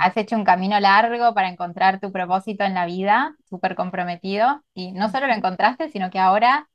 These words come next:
entre otras cosas, ayudás a otras personas también a que encuentren el suyo. Eh, así que muchas gracias por ser tanta inspiración.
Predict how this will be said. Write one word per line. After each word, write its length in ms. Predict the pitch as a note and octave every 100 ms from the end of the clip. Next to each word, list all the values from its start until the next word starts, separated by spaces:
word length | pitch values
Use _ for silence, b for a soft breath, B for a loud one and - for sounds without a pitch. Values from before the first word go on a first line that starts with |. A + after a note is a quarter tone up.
| _
entre 280 | G3+ F#3+ G#3+
otras 220 | B3 C4+
cosas, 300 | C4 A#3 B3+
ayudás 360 | F#3+ F3+ F#3+ A3
a 80 | G3+
otras 200 | G3 G#3
personas 520 | F#3+ F3+ G3 G#3 B3 -
también 300 | - F3 F3+ G#3
a 80 |
que 220 | G3+ F3+ F3
encuentren 500 | E3+ E3+ G3 G#3 G3
el 140 | F3 -
suyo. 500 | G3 G3 B3 C#4 - b b _ _ -
Eh, 140 | E3+
así 240 | E3+ -
que 100 | G#3
muchas 340 | G#3+ B3 C#4+ C4
gracias 360 | A3 A3 B3+
por 160 | - F#3+
ser 180 | G#3 G#3
tanta 300 | A3 A#3 B3+
inspiración. 800 | A3+ A3 F#3+ F#3+ - G3+ B3